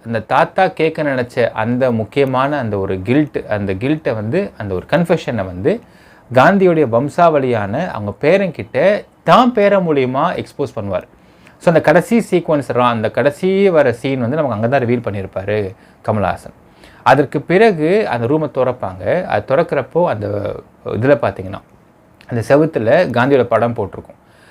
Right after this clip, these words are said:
அந்த காந்தியோட படம் ஆர்ட் டைரக்ஷன்ல பண்ணியிருப்பாரு. அந்த காந்தியோட படம் போட்டு திறப்பார். Which means what அப்படின்னா, காந்தியை பத்தி எனக்கு இருந்த அந்த ஒரு மூடியான கில்ட் அப்படிங்கிறது ஓப்பன் ஆயிடுச்சு. இதுக்கு மேல எனக்கு லைஃப்ல வெளிச்சம் தான்,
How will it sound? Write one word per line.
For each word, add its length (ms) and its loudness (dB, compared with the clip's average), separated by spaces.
அந்த 140 -2
காந்தியோட 460 4
படம் 440 2
ஆர்ட் 240 2
டைரக்ஷன்ல 340 -2
பண்ணியிருப்பாரு. 760 -4
அந்த 160 -6
காந்தியோட 300 0
படம் 300 0
போட்டு 220 -2
திறப்பார். 420 -4
Which 220 -6
means 140 2
what 180 6
அப்படின்னா, 640 -6
காந்தியை 420 -2
பத்தி 260 -4
எனக்கு 300 -4
இருந்த 220 -2
அந்த 180 -2
ஒரு 160 -2
மூடியான 760 0
கில்ட் 280 -2
அப்படிங்கிறது 760 -2
ஓப்பன் 300 0
ஆயிடுச்சு. 500 -8
இதுக்கு 320 0
மேல 200 4
எனக்கு 260 -4
லைஃப்ல 300 -2
வெளிச்சம் 380 -4
தான், 240 -8